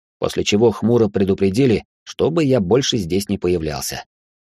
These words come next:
Не особо-то и хотелось, учитывая их цены. Вот уж не думал, что когда-нибудь превращусь в бережливого скрягу. Однако короткое посещение купола запросто сожрало тысячу кат. Стоило ли оно того?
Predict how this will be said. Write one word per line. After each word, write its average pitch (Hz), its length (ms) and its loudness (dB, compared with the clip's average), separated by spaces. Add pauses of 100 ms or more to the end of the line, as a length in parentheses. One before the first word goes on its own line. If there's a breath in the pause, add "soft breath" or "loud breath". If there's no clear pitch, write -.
(100)
Не 95 100 0
особо-то 90 500 -2
и 95 80 2
хотелось, 82 580 -2 (200)
учитывая 92 540 0
их - 260 -6
цены. - 380 -4 (720)
Вот 127 280 0
уж 131 160 0
не 127 100 2
думал, 127 340 2
что 98 220 -2
когда-нибудь 110 600 0
превращусь 101 580 -2
в 95 80 2
бережливого 98 640 2
скрягу. 80 500 -4 (340)
Однако 95 380 -4
короткое 101 500 0
посещение 104 640 2
купола 101 460 0 (260)
запросто 127 500 2
сожрало 117 640 0
тысячу 107 400 -2
кат. - 380 -12 (400)
Стоило 120 580 2
ли 90 140 0
оно 92 300 -2
того? 104 380 -2